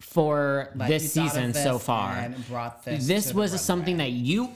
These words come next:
Speaker 1: owned outside of the, you, you made it to come here. Whether or not you were in a rush, whether or not you were in the middle of a pandemic,
Speaker 2: Girl,
Speaker 1: bitch,
Speaker 2: this
Speaker 1: did
Speaker 2: is
Speaker 1: the
Speaker 2: just bad.
Speaker 1: pandemic,
Speaker 2: The
Speaker 1: did
Speaker 2: taste level is bad.
Speaker 1: Yeah.
Speaker 2: It's just bad.
Speaker 1: It's just bad. It's so bad.
Speaker 2: Well, let's describe the look for the kids.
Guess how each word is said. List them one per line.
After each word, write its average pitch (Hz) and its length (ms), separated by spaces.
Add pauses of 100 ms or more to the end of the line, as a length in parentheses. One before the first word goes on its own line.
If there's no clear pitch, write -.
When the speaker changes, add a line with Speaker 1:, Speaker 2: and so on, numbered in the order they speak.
(120)
Speaker 1:
owned 147 480
outside 135 520
of 117 160
the, 123 420
you, 165 360
you 156 220
made 170 420
it 156 180
to 156 100
come 131 280
here. 107 380 (300)
Whether 190 440
or 262 60
not 220 220
you 175 100
were 160 80
in 151 60
a 139 80
rush, 165 500
whether 165 220
or 165 40
not 156 200
you 147 100
were 147 100
in 147 180
the 143 80
middle 147 200
of 170 100
a 170 60
pandemic, 151 640 (180)
Speaker 2:
Girl, 120 160
Speaker 1:
bitch, 185 220 (580)
Speaker 2:
this 151 140
Speaker 1:
did 208 40
Speaker 2:
is 190 60
Speaker 1:
the 190 60
Speaker 2:
just 180 100
bad. 190 100
Speaker 1:
pandemic, 185 540
Speaker 2:
The 147 60
Speaker 1:
did 214 120
Speaker 2:
taste 185 220
level 143 220
is 120 80
bad. 135 200
Speaker 1:
Yeah. 143 360 (240)
Speaker 2:
It's 135 120
just 160 180
bad. 139 360
Speaker 1:
It's 160 140
just - 180
bad. 113 440
It's 135 180
so 156 180
bad. 107 420
Speaker 2:
Well, 156 120
let's 180 200
describe 139 680
the 113 80
look 87 240
for 87 180
the - 160
kids. - 480